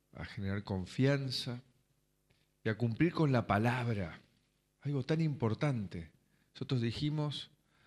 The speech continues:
"Vamos a permitir que se exporte la carne y vamos a sacarle las restricciones a las exportaciones de la carne. Así que prepárense".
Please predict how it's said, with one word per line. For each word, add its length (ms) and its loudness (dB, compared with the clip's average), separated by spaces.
"Vamos 280 0
a 120 2
permitir 600 2
que 100 -4
se 140 -2
exporte 500 -2
la 140 0
carne 480 -4
y 100 0
vamos 240 2
a 60 0
sacarle 460 2
las 140 4
restricciones 720 0
a 60 2
las 120 2
exportaciones 640 2
de 60 4
la 140 4
carne. 460 0
Así 140 -4
que 120 4
prepárense". 1000 2